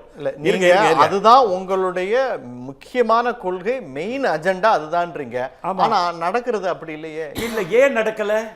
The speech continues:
Speaker 2: ஏன் நடக்கல? இப்ப நீங்க ஒரு
Speaker 1: நீங்க
Speaker 2: கேள்வி
Speaker 1: மா-, நீ-,
Speaker 2: இருங்க, இருங்க.
Speaker 1: இது
Speaker 2: நீங்க
Speaker 1: ஏன்
Speaker 2: ஒரு
Speaker 1: நடக்கலன்னு
Speaker 2: இங்க
Speaker 1: எப்படி
Speaker 2: பாருங்க.
Speaker 1: கேட்கறது? ஆ.
Speaker 2: ஏங்க, எண்பது சதவீதம் இந்துக்கள் தமிழ்நாட்டுல இருக்காங்கன்னு எங்களுக்கும் தெரியும்.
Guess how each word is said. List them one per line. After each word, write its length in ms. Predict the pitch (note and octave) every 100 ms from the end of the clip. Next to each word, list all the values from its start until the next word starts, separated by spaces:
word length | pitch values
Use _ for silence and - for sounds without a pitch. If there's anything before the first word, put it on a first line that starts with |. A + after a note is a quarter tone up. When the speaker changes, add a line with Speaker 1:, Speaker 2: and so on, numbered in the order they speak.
| -
Speaker 2:
ஏன் 220 | G3 A#3+
நடக்கல? 600 | A3 G3 G3 F#3+ G3 -
இப்ப 180 | D#3+ F3
நீங்க 220 | F3 F3
ஒரு 120 | E3+
Speaker 1:
நீங்க 160 | D#3+ G3+
Speaker 2:
கேள்வி 240 | A#3 G#3+
Speaker 1:
மா-, 280 | F#3+ G#3+ F#3 - E3
நீ-, 140 | D#3 D#3 D3+ A#2+
Speaker 2:
இருங்க, 220 | C3 E3+ F3
இருங்க. 380 | F3+ D#3+ D#3 - -
Speaker 1:
இது 120 | D#3 C#3+
Speaker 2:
நீங்க 180 | D3
Speaker 1:
ஏன் 80 | A3
Speaker 2:
ஒரு 100 | A#3
Speaker 1:
நடக்கலன்னு 280 | F#3+ G3+ A#3
Speaker 2:
இங்க 120 | A3
Speaker 1:
எப்படி 220 | G3+ C#3
Speaker 2:
பாருங்க. 580 | D3+ F3+ C#3+ C#3 F#3 D#3 -
Speaker 1:
கேட்கறது? 40 |
ஆ. 160 | C3 - -
Speaker 2:
ஏங்க, 500 | E3+ D#3+ C#3 E3+ C#3+ G#2+ - _ _ _ -
எண்பது 440 | A#2+ D3 F3+ E3+ D3+
சதவீதம் 560 | D3+ D3+ F3 D#3+ D#3
இந்துக்கள் 420 | B2 C3+ - C#3
தமிழ்நாட்டுல 540 | - B2 B2+ C3+ B2+ B2+
இருக்காங்கன்னு 420 | A2 C3 A#2+ C3+
எங்களுக்கும் 480 | A#2+ A#2+ D3 D#3 A2+
தெரியும். 400 | A2 G2+ F2